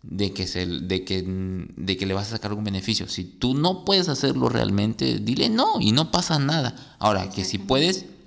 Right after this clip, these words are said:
Speaker 1: con gusto se lo haces y utiliza la respuesta que yo doy. Si puedo, lo hago con gusto. Si no, pues lo lamento.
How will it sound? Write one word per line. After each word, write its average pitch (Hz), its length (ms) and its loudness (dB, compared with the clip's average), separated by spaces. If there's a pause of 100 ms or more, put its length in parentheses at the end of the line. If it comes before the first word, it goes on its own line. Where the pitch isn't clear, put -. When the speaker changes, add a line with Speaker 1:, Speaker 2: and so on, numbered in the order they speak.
(120)
Speaker 1:
con 110 240 4
gusto 127 320 0
se 147 120 -2
lo 110 220 -2
haces - 380 -8 (200)
y 92 440 -4 (300)
utiliza 123 420 4
la 160 140 6
respuesta 127 460 0
que 95 140 -2
yo 98 160 2
doy. 95 260 4 (200)
Si - 180 -4
puedo, 156 480 2
lo 98 300 6
hago 131 200 4
con 92 200 -2
gusto. 98 260 -4
Si 92 160 -4
no, 95 280 -2
pues - 220 -2
lo 90 140 2
lamento. 107 460 0